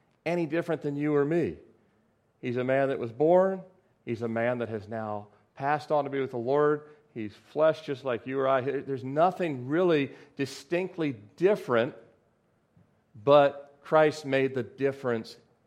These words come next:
in him. And I really believe, I, I'm forty-four years of age. Chuck died at the age of eighty-six this past week, and he's almost twice my age. You know, God really began to bless his ministry in his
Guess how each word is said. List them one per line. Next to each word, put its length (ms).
in 280
him. 420
And 120
I 60
really 300
believe, 580
I, 220
I'm 180
forty-four 560
years 240
of 80
age. 280
Chuck 260
died 180
at 80
the 100
age 220
of 100
eighty-six 880
this 300
past 420
week, 360
and 200
he's 160
almost 400
twice 440
my 200
age. 560
You 100
know, 120
God 400
really 260
began 360
to 60
bless 320
his 140
ministry 560
in 80
his 160